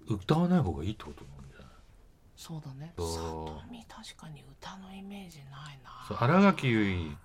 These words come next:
Speaker 1: とかもさ、歌ってんですよ。で、俺友達書いてんだけど。
Speaker 2: いいな。
Speaker 1: うん。
Speaker 2: 楽器、いや、やっぱり楽器も好きだけど。
Speaker 1: 楽器また始まりますけどね。
Speaker 2: あれ、新しいの始まります？
Speaker 1: あの、
Speaker 2: なんか。
Speaker 1: ほら、今縮れた、あの、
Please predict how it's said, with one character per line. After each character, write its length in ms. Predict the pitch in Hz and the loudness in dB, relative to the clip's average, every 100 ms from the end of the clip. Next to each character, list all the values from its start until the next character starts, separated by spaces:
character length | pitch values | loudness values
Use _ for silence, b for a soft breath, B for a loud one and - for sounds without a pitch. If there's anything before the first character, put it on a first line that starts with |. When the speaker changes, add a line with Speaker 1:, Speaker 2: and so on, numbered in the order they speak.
| - | -14
Speaker 1:
と 80 | - | -12
か 120 | - | -8
も 80 | 78 | -8
さ、 100 | - | -6
歌 240 | 85 90 98 | -4 -4 -4
っ 60 | |
て 180 | - 101 | -4 -6
ん 60 | 71 | -6
で 60 | |
す 120 | - | -6
よ。 80 | 104 | -2
で、 60 | 101 | 2
俺 180 | 104 104 | 2 2
友 240 | 139 147 | 2 2
達 200 | 156 139 | 0 -2
書 100 | 160 | -2
い 60 | 139 | -2
て 120 | - | -2
ん 80 | 67 | -10
だ 100 | 65 | -10
け 100 | 69 | -12
ど。 400 | 69 82 78 71 - | -10 -8 -8 -10 -14
Speaker 2:
い 40 | |
い 40 | 139 | -14
な。 120 | 170 | -12
Speaker 1:
う 40 | |
ん。 160 | 185 95 | -12 -4
Speaker 2:
楽 200 | 254 196 | -2 -2
器、 240 | - 220 | -6 -4
い 60 | 190 | -2
や、 180 | 180 160 165 | -2 -4 -4
や 100 | 156 | -6
っ 80 | |
ぱ 80 | - | -6
り 100 | 208 | -2
楽 220 | 202 269 | 0 0
器 120 | - 220 | -2 -8
も 80 | |
好 40 | 147 - | -8 -8
き 120 | 330 | -4
だ 160 | 370 214 | 0 0
け 140 | - | 6
ど。 80 | 156 | 10
Speaker 1:
楽 120 | 220 | 10
器 120 | 196 135 | 8 4
ま 140 | 113 | 4
た 100 | 107 | 2
始 200 | 104 101 | 0 0
ま 120 | 107 | -2
り 60 | 107 | 0
ま 140 | 98 | -2
す 80 | - | -4
け 120 | - | -8
ど 80 | 69 | -8
ね。 420 | 85 156 131 90 76 | -2 2 2 0 -2
Speaker 2:
あ 80 | - | 0
れ、 80 | 392 - 269 | 0 0 0
新 160 | 294 285 | 0 -2
し 80 | 302 | -4
い 40 | |
の 160 | 214 180 | -4 -4
始 240 | 202 196 | -6 -6
ま 160 | 196 196 | -4 -6
り 60 | |
ま 160 | 190 196 | -6 -8
す？ 160 | - 202 - | -10 -14 -8
Speaker 1:
あ 60 | 113 | -4
の、 340 | 107 104 101 113 | -2 -2 -2 -4
Speaker 2:
な 60 | 101 | -12
ん 20 | |
か。 200 | 92 - - | -14 -20 -2
Speaker 1:
ほ 100 | 143 | 2
ら、 240 | 110 92 87 - | 4 4 0 -4
今 160 | 117 95 | -2 -2
縮 360 | 101 98 101 101 | -4 -4 -2 -2
れ 60 | |
た、 260 | 95 104 98 | 0 0 2
あ 60 | |
の、 300 | 90 85 78 | 0 -2 -6